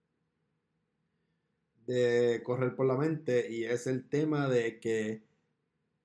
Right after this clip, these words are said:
¿verdad? No estoy excusando la ineptitud de la Comisión Estatal de Elecciones, sino el tema de las primarias. Si las primarias son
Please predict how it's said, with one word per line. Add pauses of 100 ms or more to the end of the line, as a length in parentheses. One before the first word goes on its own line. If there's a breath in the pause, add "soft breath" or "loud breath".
(360)
¿verdad?
No
estoy
excusando
la
ineptitud
de
la
Comisión
Estatal
de
Elecciones, (540)
sino
el
tema
de
las (100)
primarias. (800)
Si
las
primarias
son